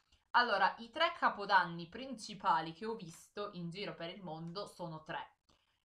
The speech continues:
Il più gettonato è Samhain, quindi la notte di Samhain scatta il, l'anno, mm, l'anno pagano, è come se Samhain fosse, eh, il capodanno praticamente, quindi capodanno pagano. Ed è la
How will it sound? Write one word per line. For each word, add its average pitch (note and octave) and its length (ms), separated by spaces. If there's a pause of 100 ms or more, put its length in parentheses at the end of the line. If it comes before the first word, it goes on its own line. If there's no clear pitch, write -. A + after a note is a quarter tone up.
Il B3+ 160
più C4+ 240
gettonato A3 760
è F3+ 100
Samhain, D#3 600
quindi D#3+ 220
la E3+ 140
notte A#3+ 240
di F3 100
Samhain A#3 540
scatta - 1000
il, G3+ 140
l'anno, F#3 920
mm, E3 260
l'anno G3+ 220
pagano, D3+ 320
è F3 60
come F3 180
se G#3+ 100
Samhain G#3 340
fosse, F3+ 500
eh, F3 240
il F3+ 100
capodanno C#3 480
praticamente, D3+ 560
quindi D#3+ 180
capodanno D#3+ 480
pagano. - 360 (1000)
Ed F#3+ 200
è A3+ 280 (140)
la F3+ 460